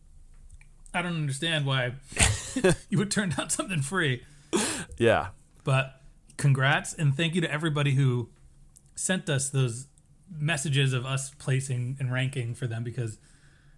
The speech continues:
Speaker 1: that's super cool. We appreciate that.
Speaker 2: Yeah.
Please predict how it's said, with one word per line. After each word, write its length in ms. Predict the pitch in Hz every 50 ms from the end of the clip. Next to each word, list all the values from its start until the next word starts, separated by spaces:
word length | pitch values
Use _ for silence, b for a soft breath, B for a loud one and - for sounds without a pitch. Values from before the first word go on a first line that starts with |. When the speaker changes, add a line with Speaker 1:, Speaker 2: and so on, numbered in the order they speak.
| b b b _
Speaker 1:
that's 160 | - 151 160 147
super 200 | - 165 - 135
cool. 280 | - 190 175 135 113
We 100 | 123 139
appreciate 460 | 139 135 185 185 - 151 127 117 107 -
that. 300 | 120 110 98 - - - _ - - _ _ _ _
Speaker 2:
Yeah. 240 | - 104 139 131